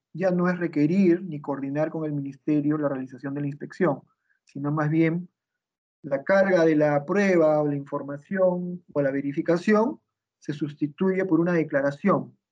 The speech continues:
por parte del administrado.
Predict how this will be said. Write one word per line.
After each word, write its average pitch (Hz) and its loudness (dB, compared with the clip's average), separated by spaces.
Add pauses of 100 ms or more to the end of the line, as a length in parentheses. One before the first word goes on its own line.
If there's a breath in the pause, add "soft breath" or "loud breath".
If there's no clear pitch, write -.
por 147 -2
parte 160 0 (600)
del 151 0
administrado. 139 -2